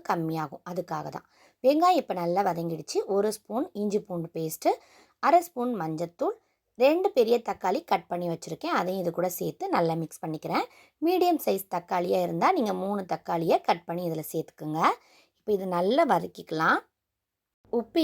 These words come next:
இல்லாத கருவாடு நீங்க வாங்குனீங்கன்னா, கொஞ்சம் நிறையவே நீங்க உப்பு சேர்த்து நீங்க இதை வதக்கும் போது வதக்கிக்குங்க. உப்பு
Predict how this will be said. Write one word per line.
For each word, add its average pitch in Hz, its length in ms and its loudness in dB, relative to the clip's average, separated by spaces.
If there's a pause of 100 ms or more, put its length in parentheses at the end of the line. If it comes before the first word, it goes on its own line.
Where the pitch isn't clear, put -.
இல்லாத 262 260 4 (140)
கருவாடு 214 400 4
நீங்க 190 240 -4
வாங்குனீங்கன்னா, 185 580 0 (300)
கொஞ்சம் 262 380 0
நிறையவே 185 420 4 (140)
நீங்க 185 180 -4 (100)
உப்பு 175 160 -4 (120)
சேர்த்து 170 280 -2 (100)
நீங்க 190 220 -2
இதை 175 160 -2
வதக்கும் 175 360 -2
போது 196 160 0
வதக்கிக்குங்க. 165 540 -4 (720)
உப்பு 339 160 -4